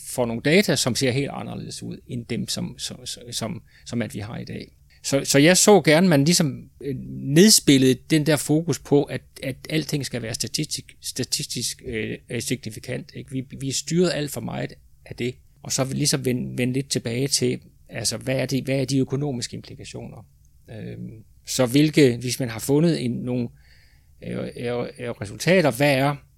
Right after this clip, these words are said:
hvad er porteføljeimplikationerne? Hvad er risikostyringsimplikationerne for, øh, øh, øh, virksomhederne? Hvilke inf-, informationer får vi omkring,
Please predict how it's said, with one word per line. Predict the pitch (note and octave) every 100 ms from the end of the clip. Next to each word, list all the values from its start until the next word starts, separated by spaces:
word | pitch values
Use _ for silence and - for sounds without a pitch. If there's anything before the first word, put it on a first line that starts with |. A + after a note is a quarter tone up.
| _ _ _ - _ - - - -
hvad | B2+ C#3+
er | B2 C3+ - - -
porteføljeimplikationerne? | C#3 B2 A2 C3 C3+ B2+ - - - G#2 G2+ - - - - - G#2
Hvad | B2
er | B2 B2 A#2+ - - - - - _ _ A#2+
risikostyringsimplikationerne | C3+ C3+ - G#2+ - A2+ G#2 G#2+ - C3 A2 G2+ F#2+ - A2+ G#2+ G#2
for, | - G#2+ G#2+ G#2+ - B2
øh, | G#2 G#2 G#2 G#2 - G#2 -
øh, | A2 G#2+ G#2 G#2 G#2 A2+ - -
øh, | A#2 A2 G#2+ G#2 G#2
virksomhederne? | A2 - G2+ G2 A2 A2 A2 G2+ - - A#2+ A#2
Hvilke | C3+ C3+ - - - - - -
inf-, | C#3 - - -
informationer | C#3+ C3 A#2+ A2+ C#3+ A#2+
får | G#2 C#3 B2+
vi | A#2
omkring, | B2 A#2+ A2+ A#2+ C3